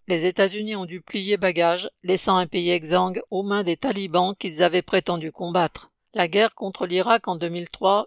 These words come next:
eut des effets tout aussi catastrophiques pour la population. Les neuf années de guerre et d'occupation, de prétendue lutte contre le, entre guillemets, terrorisme d'Al-Qaïda,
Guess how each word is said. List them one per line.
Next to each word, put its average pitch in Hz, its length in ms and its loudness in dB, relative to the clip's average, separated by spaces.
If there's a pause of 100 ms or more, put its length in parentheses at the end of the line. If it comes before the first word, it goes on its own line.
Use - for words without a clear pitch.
eut 190 100 -14
des 175 240 2
effets 190 220 0
tout - 240 -10
aussi 202 240 -4
catastrophiques 185 800 -2
pour 185 140 0
la 170 80 4
population. 175 760 -2 (340)
Les 190 100 -4
neuf 196 240 0
années 208 240 2
de 196 140 -4
guerre 208 260 2
et 196 80 0
d'occupation, 190 880 -2
de 208 220 -8
prétendue 196 580 -2
lutte 202 480 -8
contre 185 380 -2
le, 175 260 2 (220)
entre 190 320 -4
guillemets, 175 400 -2
terrorisme 170 800 -2
d'Al-Qaïda, 151 840 0